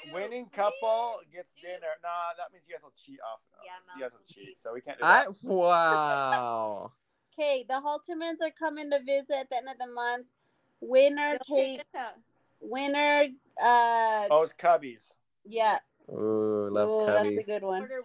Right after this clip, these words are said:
Speaker 1: whatever we
Speaker 2: But you
Speaker 1: want
Speaker 2: guys
Speaker 1: off the menu.
Speaker 2: can't cheat. I'm very worried the Moore's gonna be, like, giving, like,
Speaker 3: We're
Speaker 2: signs.
Speaker 3: honest
Speaker 2: Like,
Speaker 3: in
Speaker 2: have a
Speaker 3: our
Speaker 2: whiteboard with, like, "Hey, Alex, write this answer."
Speaker 3: <laughs> We are honest in our dealings with our fellow co-hosts.
Speaker 2: So,
Speaker 1: I sure hope so. Okay, let's get
Speaker 2: as,
Speaker 1: started.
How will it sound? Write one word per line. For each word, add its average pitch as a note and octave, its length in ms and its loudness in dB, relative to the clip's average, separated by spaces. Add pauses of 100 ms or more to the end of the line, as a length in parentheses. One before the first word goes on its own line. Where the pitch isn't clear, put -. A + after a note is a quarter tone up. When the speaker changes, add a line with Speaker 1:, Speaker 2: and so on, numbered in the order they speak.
(120)
Speaker 1:
whatever A3+ 380 -10
we A3+ 60 -10
Speaker 2:
But E3 140 -4
you F3 80 -14
Speaker 1:
want A#3 100 -10
Speaker 2:
guys A3+ 280 4
Speaker 1:
off - 60 -20
the G3 60 -18
menu. F#3+ 120 -6
Speaker 2:
can't G3+ 220 -2 (120)
cheat. F#3 440 -12 (220)
I'm C#3+ 300 -8 (100)
very E3+ 260 -2
worried F3+ 260 -2
the E3 60 -14
Moore's D#3+ 260 -6
gonna - 160 -8
be, D#3 80 -8
like, C#3+ 240 -2
giving, D#3 240 -10
like, A2+ 160 2
Speaker 3:
We're C#3 460 10
Speaker 2:
signs. A2+ 120 8
Speaker 3:
honest D3+ 600 2
Speaker 2:
Like, F#3 200 4
Speaker 3:
in - 40 -2
Speaker 2:
have G3 120 2
a C#3+ 40 2
Speaker 3:
our C#3+ 140 4
Speaker 2:
whiteboard E3+ 600 -6
with, D#3 200 -14
like, D3 220 -12
"Hey, F#3 220 -16
Alex, E3+ 500 -16 (180)
write E3 200 -16
this - 140 -18 (100)
answer." - 560 0
Speaker 3:
<laughs> - 100 2
We C#3 280 2
are F3 160 6
honest D#3+ 480 -4
in D#3+ 120 -8
our D#3 100 -4
dealings C#3 580 -10
with C3 200 -4
our B2 120 0
fellow B2 520 -2
co-hosts. - 1040 -8 (120)
Speaker 2:
So, F#3+ 140 -8
Speaker 1:
I D3+ 260 -2
sure C4 140 -18
hope B3+ 220 -20
so. G#3 80 -18
Okay, C#4 240 -14
let's C#4+ 180 -14
get D4 220 -14
Speaker 2:
as, G3 400 6
Speaker 1:
started. - 20 -16